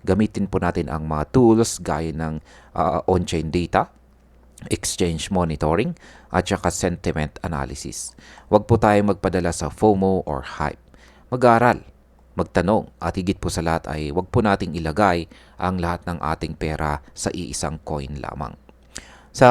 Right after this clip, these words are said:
panahon natin ngayon ay hindi po sapat ang puro tiwala. Kailangan natin ng disiplina at tamang kaalaman. Si X R P po ay may magandang potensyal,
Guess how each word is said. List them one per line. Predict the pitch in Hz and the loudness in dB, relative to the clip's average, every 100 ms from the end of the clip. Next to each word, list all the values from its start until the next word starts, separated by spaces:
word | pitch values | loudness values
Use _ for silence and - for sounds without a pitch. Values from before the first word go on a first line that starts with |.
| 120 | 8
panahon | 131 127 120 | 6 6 6
natin | 110 110 104 | 4 2 -2
ngayon | 90 87 65 | -2 -4 -4
ay | 76 | -6
hindi | 85 113 117 | -2 0 0
po | 123 - | -2 -2
sapat | - 92 92 - | -4 2 2 0
ang | 87 85 | -4 -6
puro | - 85 78 82 | -4 -4 -2 -4
tiwala. | 85 76 67 80 - - - - - | -4 -4 -4 -4 -6 -14 -20 -20 -6
Kailangan | - 123 120 113 107 | 2 4 4 4 4
natin | 101 98 90 | 2 0 -2
ng | 85 | -4
disiplina | 78 - 85 98 113 98 92 87 - - | -6 -8 -8 -2 0 2 0 -2 -10 -4
at | 90 - - | -4 -4 -2
tamang | 80 78 80 78 | -2 -2 -6 -6
kaalaman. | - 55 73 69 85 - - - - - - | -8 -6 -6 -4 -4 -6 -14 -20 -20 -20 -12
Si | - 107 | -2 -2
X | - 104 | 0 0
R | 101 | 0
P | 101 | 0
po | 92 107 - | 4 4 4
ay | 92 | -4
may | 90 87 | -2 -2
magandang | 87 90 85 85 82 | -2 -2 -2 -4 -4
potensyal, | 80 76 73 104 95 95 | -6 -6 0 2 2 0